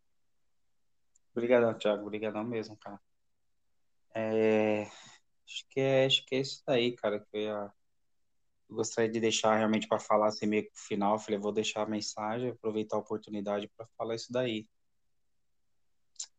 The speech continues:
Hum, e, então, eu passei agora, né, esperar um dia após o outro aí pra, pra ver se essa dor melhora, né? Essa dor do,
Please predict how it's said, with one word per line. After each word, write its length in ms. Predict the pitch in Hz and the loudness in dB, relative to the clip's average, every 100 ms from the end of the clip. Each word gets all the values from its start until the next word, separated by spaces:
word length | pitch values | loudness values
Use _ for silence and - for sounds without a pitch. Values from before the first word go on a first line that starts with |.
| 120 | -18
Hum, 560 | 113 110 107 107 107 107 _ _ _ _ - | -12 -6 -4 -2 -2 -6 _ _ _ _ -8
e, 680 | 113 113 113 117 113 113 - _ _ _ _ - | -2 0 2 4 4 2 0 _ _ _ _ -18
então, 300 | - 135 147 160 | 4 6 8 8
eu 440 | 170 170 175 170 - - | 8 8 6 4 2 2
passei 360 | 170 - 160 | 2 6 8
agora, 400 | 151 156 160 165 - 160 | 10 12 10 6 0 0
né, 140 | 170 | 0
esperar 460 | 160 - 156 147 143 | 0 2 6 10 10
um 120 | 139 | 8
dia 200 | 131 143 | 8 6
após 300 | 143 143 127 | 8 6 8
o 80 | 120 | 8
outro 400 | 117 139 135 120 | 8 8 6 4
aí 380 | 120 131 156 156 - | 4 2 0 -4 -2
pra, 360 | 160 156 139 - _ _ _ _ | 2 2 0 -6 _ _ _ _
pra 100 | 131 | -4
ver 160 | 123 127 | -2 -2
se 480 | - - 131 123 - _ _ _ _ _ | -2 -2 0 -2 -6 _ _ _ _ _
essa 200 | - 127 117 | 2 4 6
dor 300 | 117 123 127 | 6 6 6
melhora, 440 | 131 123 120 117 | 6 6 6 6
né? 100 | 117 | 2
Essa 220 | 120 113 | -2 -2
dor 200 | 110 107 | 0 0
do, 160 | 107 | 0